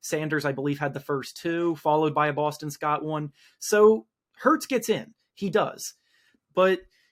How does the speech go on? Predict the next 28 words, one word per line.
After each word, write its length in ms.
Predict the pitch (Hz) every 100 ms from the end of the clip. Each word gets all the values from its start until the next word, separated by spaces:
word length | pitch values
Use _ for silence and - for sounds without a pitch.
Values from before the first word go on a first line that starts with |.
| _
if 200 | 214 226
the 160 | 247 233
Eagles 260 | 220 220
are 60 | 202
gonna 160 | 190 196
score 240 | - 185
the 60 | 170
first 300 | 185 165 -
touchdown, 460 | 175 175 175 175
I 100 | 165
think 280 | 156 214 233
they 100 | 233
usually 480 | 208 196 196 196 208
just 240 | 185 175
have 280 | - 170 170
their 260 | 185 170 160
offense 480 | 156 165 175 160 -
scripted 340 | - 165 170 143
out. 280 | 143 147
They 100 | 156
script 320 | 170 - 208 202
out 160 | 185
just 160 | 185 -
a 40 |
lot 200 | 196 208
of, 100 | 202
you 80 | 220
know, 300 | 202 220